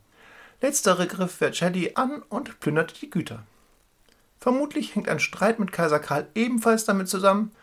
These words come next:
sodass Berengar die Gemüter mit Geschenken beschwichtigen musste und der Bischof und Berengar sich achthundertsiebenundachtzig wieder vertrugen. Aus dieser Zeit stammt möglicherweise das Gerücht, dass Berengar Karls Erbe sein sollte, wobei das Gerücht wie auch die Aussage darin mehr als unwahrscheinlich sind.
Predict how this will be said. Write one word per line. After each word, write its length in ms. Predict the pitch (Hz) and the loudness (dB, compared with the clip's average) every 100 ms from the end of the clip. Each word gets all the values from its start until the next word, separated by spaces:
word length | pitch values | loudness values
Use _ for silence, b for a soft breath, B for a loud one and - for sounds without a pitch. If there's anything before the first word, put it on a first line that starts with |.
| b | b
sodass 340 | - 269 - | 2 2 2
Berengar 520 | 151 151 165 165 156 | 0 0 2 2 0
die 120 | 156 120 | 0 -6
Gemüter 460 | 135 220 226 208 | 2 2 2 -2
mit 180 | 190 - | -2 -4
Geschenken 460 | 143 - 208 - 180 | -8 -4 -4 -2 -2
beschwichtigen 480 | 175 180 185 185 | -2 -2 -2 0
musste 400 | 185 185 - 196 b b | 0 0 -2 -6 b b
und 80 | 302 | -4
der 100 | 285 | -2
Bischof 440 | 185 - 180 175 | 0 2 2 0
und 200 | 214 196 | -2 -2
Berengar 560 | 139 135 143 147 147 147 | 0 0 0 2 2 0
sich 200 | 180 - | -8 -6
achthundertsiebenundachtzig 920 | 151 - 156 151 120 - - - 147 | -6 -2 0 0 -4 -2 -4 -4 -4
wieder 140 | - 180 | 0 0
vertrugen. 520 | 208 - 165 113 107 _ _ - _ _ _ _ _ _ _ _ - | 0 -2 -4 -2 -6 _ _ -20 _ _ _ _ _ _ _ _ 0
Aus 200 | 233 247 | 2 2
dieser 240 | 254 254 | 4 4
Zeit 440 | - - 196 202 | 4 2 2 2
stammt 360 | - - 202 - | 2 6 6 4
möglicherweise 680 | 247 262 208 185 165 156 160 | -6 -2 -2 0 2 2 2
das 160 | 160 | -2
Gerücht, 300 | - 175 208 | -2 -2 -2
dass 160 | 165 151 | -4 -4
Berengar 680 | 175 190 196 190 180 180 180 | -2 0 2 6 8 6 6
Karls 260 | 185 175 | 4 4
Erbe 320 | - 208 196 185 | 6 6 6 6
sein 180 | 180 | 4
sollte, 340 | 170 170 180 180 | 4 2 0 0
wobei 200 | 196 190 | 4 4
das 160 | 175 | 4
Gerücht 320 | - 180 - - | -2 -4 -4 -2
wie 60 | |
auch 100 | 131 | -2
die 140 | - - | -2 2
Aussage 440 | 208 220 175 170 | 4 6 4 4
darin 340 | 160 165 175 | 0 -2 -2
mehr 120 | 240 269 | -2 -2
als 140 | - | -2
unwahrscheinlich 520 | 151 120 113 123 110 | -4 -4 -2 -2 -4
sind. 300 | - 127 - | -6 -8 -10